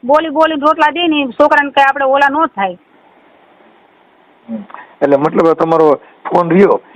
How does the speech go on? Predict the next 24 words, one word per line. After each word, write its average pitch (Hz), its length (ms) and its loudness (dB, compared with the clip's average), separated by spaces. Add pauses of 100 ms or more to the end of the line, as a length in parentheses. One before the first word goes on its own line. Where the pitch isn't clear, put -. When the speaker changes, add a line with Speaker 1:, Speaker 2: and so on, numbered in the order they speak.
(100)
Speaker 2:
ઈ 160 140 2
એના 170 140 2
Speaker 1:
હા. 135 100 4
Speaker 2:
હાથમાં 185 380 2
આવી 190 140 2
ગયો 190 160 2
તો 185 220 0
શું 190 120 0
થયું 147 160 0
તું? 135 140 0 (300)
Speaker 1:
હા, 320 220 0
ઈ 359 140 -6
ફોન 359 300 2
તો 349 100 0
પાછા 359 260 0
નાખી 330 320 -2
દીધા 285 280 0
મેં 294 140 -2
તો, 302 80 -2
ઈ 302 260 -2
એક 294 120 0
નાનો 302 300 0
ફોન 285 220 2
હતો. 254 360 -4